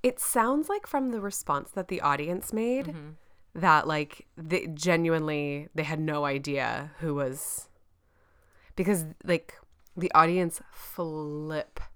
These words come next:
Speaker 1: out
Speaker 2: Yeah.
Speaker 1: when he enters the apartment.
Speaker 2: Yeah.
Speaker 1: Um,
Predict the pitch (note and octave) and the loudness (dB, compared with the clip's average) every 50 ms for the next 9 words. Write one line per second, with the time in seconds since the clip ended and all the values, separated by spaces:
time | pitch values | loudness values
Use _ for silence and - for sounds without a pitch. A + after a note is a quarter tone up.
0 | - - - _ - - C#3 B2+ A2+ - - - - - - - - - D#3+ D#3 | -20 -20 -20 _ 0 2 2 2 2 0 -4 -10 -12 -10 -10 -12 -6 -4 -4 -4
1 | C#3+ C3+ D#3+ D#3 - - C3+ C3 C#3+ - G3 F#3+ A3 C4 D4 D#4+ - - - - | -2 -2 -4 -4 -2 0 -2 -2 -2 -2 -2 0 0 0 0 -2 -2 -4 -2 0
2 | G3 E3+ - - D#3+ D3 - - A3 C#4 D#4+ - - - - - - - - - | -2 -2 0 0 0 0 0 0 0 0 -2 -2 -6 -14 -20 -18 -14 -14 -12 -12
3 | - F3 - - - F#3+ F#3+ F#3 F3 E3+ D#3+ D#3 D3+ D3+ D3+ D#3 E3 D#3+ F3 | -14 -16 -18 0 2 4 4 6 4 4 2 2 0 -2 -4 -4 -6 -8 -10